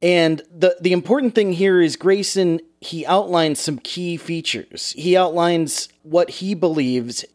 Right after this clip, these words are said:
is Colonel Langsdorff's critical vulnerability, which is going to be his movement through this terrain. Langsdorff is gonna want to fight on the other end of this valley,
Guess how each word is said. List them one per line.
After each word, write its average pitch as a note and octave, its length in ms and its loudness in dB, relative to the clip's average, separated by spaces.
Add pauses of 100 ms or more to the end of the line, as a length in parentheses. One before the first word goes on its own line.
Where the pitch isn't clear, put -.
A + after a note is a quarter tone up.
(140)
is D3+ 200 -2
Colonel D#3+ 380 0
Langsdorff's C#3+ 840 -2 (360)
critical E3+ 400 0
vulnerability, C3+ 960 -2 (100)
which D#3 240 -2
is C#3 140 -2
going E3+ 280 0
to D3 80 -4
be C3 400 -2 (300)
his F#3 340 0
movement D#3 580 -2
through C#3+ 520 -4 (280)
this C3 200 -4
terrain. A#2 600 -8 (300)
Langsdorff F#3 840 2
is D3+ 140 -4
gonna D#3+ 220 -2
want D3+ 320 -2
to C#3 80 -12
fight C#3+ 560 -2 (420)
on E3 260 2
the D#3 140 2
other D3+ 260 2
end C#3+ 180 -2
of A#2 80 -10
this B2 180 -6
valley, G#2 600 -8